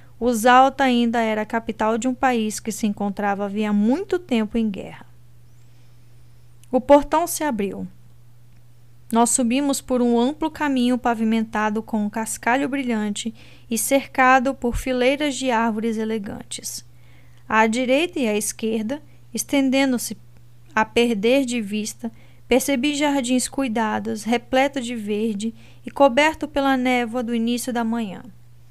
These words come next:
Acima de tudo, após uma série de terraços de mármore e fontes de ouro, surgiu o grande palácio,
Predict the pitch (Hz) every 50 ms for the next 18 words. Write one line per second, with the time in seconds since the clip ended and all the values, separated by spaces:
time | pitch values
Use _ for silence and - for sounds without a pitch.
0 | - - - - - - - - - - - 220 - - 262 247 247 247 214 -
1 | 226 - - - 254 277 302 285 285 302 - - - - - - - 208 - 233
2 | 226 220 233 226 226 226 220 - - - 240 247 262 254 254 208 233 226 - -
3 | 233 214 196 202 208 214 220 - - 226 202 220 226 214 208 208 214 220 240 247
4 | 233 233 247 254 262 262 262 - - - - - 240 233 - - - - 254 262
5 | 330 349 - 320 294 262 269 277 262 233 220 214 214 220 247 254 - - - -
6 | - - - - - - 302 302 285 262 247 277 311 320 320 311 285 233 220 240
7 | 226 247 269 320 339 302 285 302 302 - 277 269 240 208 170 - - - - -
8 | - - -